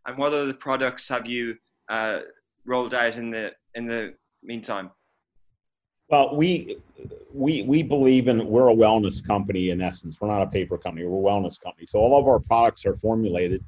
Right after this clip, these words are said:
Speaker 2: to improve the lives and the health of the world's consumers.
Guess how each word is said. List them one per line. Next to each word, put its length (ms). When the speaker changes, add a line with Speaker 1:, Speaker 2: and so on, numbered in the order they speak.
Speaker 2:
to 80
improve 400
the 80
lives 560
and 100
the 60
health 360
of 140
the 60
world's 320
consumers. 680